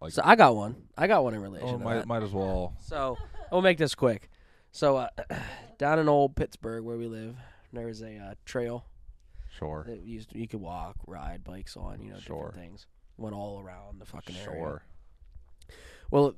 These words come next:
Speaker 2: the trail used to be old train tracks.
Speaker 1: Uh-huh.
Speaker 2: So there was a tunnel
Speaker 1: Okay.
Speaker 2: that you could walk. There was, like, probably a half a mile, quarter mile long.
Speaker 1: Yeah.
Speaker 2: Well, there was a trail that you go to the top of the tunnel and, like, take pictures or whatever.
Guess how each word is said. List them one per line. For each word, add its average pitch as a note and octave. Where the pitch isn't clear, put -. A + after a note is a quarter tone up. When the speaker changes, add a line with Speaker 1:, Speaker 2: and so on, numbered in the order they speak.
Speaker 2:
the C3
trail F3
used D3
to D3
be B2
old A#2
train C3+
tracks. -
Speaker 1:
Uh-huh. D2
Speaker 2:
So A#2
there A#2+
was A2+
a G#2
tunnel B2+
Speaker 1:
Okay. -
Speaker 2:
that A2
you A2+
could G#2+
walk. A2+
There G#2+
was, G#2+
like, G2+
probably G#2
a A2
half G#2+
a G#2
mile, G2+
quarter G#2
mile G2
long. G2
Speaker 1:
Yeah. D#2+
Speaker 2:
Well, A2+
there A#2+
was A2+
a G#2
trail C#3+
that B2
you B2
go A#2+
to A2
the G2+
top C3
of A2+
the G#2+
tunnel A2+
and, G#2+
like, G2
take -
pictures A2
or G#2+
whatever. G2+